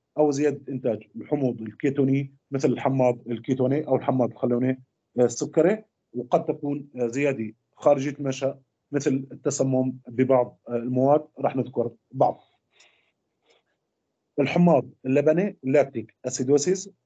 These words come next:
هذا بيتراكم حمض اللبن اللي بينتج بشكل أساسي عن الاستقلاب اللاهوائي، ومن ثم يتفكك في الدم إلى شوارد هيدروجين ولاكتات. اللاكتات اللي هي حمض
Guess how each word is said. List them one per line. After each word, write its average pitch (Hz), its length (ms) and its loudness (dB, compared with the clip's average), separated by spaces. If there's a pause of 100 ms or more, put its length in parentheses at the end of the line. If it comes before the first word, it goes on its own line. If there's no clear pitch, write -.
(420)
هذا 131 380 2
بيتراكم 131 480 -2
حمض 135 220 -6
اللبن 147 460 2 (760)
اللي 123 420 -2
بينتج 143 360 2
بشكل 139 320 -4
أساسي 135 300 0
عن 117 120 0
الاستقلاب 123 520 2 (140)
اللاهوائي، 151 680 4 (380)
ومن 135 200 0
ثم 143 340 0 (100)
يتفكك 131 520 -2
في 143 80 -4
الدم 151 340 0 (360)
إلى 143 160 4
شوارد 139 400 2
هيدروجين 131 520 0 (460)
ولاكتات. 143 540 2 (500)
اللاكتات 143 480 0
اللي 120 400 0
هي - 60 -2
حمض 120 260 -4